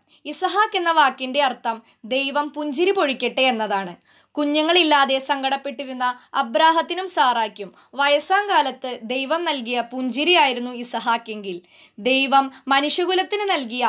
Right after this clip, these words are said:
രക്ഷയുടെ വലിയ സന്തോഷമായിട്ടാണ് ഈശോയെ ലൂക്കായുടെ സുവിശേഷം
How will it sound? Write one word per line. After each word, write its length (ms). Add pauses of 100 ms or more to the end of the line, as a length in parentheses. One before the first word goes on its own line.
(340)
രക്ഷയുടെ 680
വലിയ 360
സന്തോഷമായിട്ടാണ് 1160 (240)
ഈശോയെ 560 (240)
ലൂക്കായുടെ 560
സുവിശേഷം 580